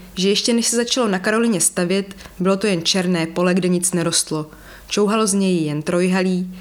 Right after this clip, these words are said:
a bylo celé obehnané ploty. Byl to doslova brownfield. Vybavuje si první vzpomínky na Karolinu Pavel Řihák. Zatímco důl Karolina přestal fungovat už v roce devatenáct set třicet tři,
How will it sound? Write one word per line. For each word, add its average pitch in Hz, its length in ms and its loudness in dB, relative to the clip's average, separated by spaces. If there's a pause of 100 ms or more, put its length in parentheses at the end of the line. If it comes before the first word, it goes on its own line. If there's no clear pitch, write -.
(160)
a - 60 0
bylo 208 180 2
celé 208 380 0
obehnané 196 540 0
ploty. 160 440 -6 (560)
Byl 180 160 0
to 180 100 0
doslova 175 480 0
brownfield. 165 760 -2 (500)
Vybavuje 214 400 2
si 233 160 0
první 202 280 0
vzpomínky 180 560 0
na 156 100 0
Karolinu 175 440 0
Pavel 165 380 -2
Řihák. 160 520 -4 (640)
Zatímco 202 400 0
důl 202 200 0
Karolina 180 480 0
přestal 185 380 -2
fungovat 185 480 0
už 185 140 -4
v 175 60 -2
roce 185 240 -2
devatenáct 180 460 0
set - 220 -8
třicet 180 380 -4
tři, 185 340 -4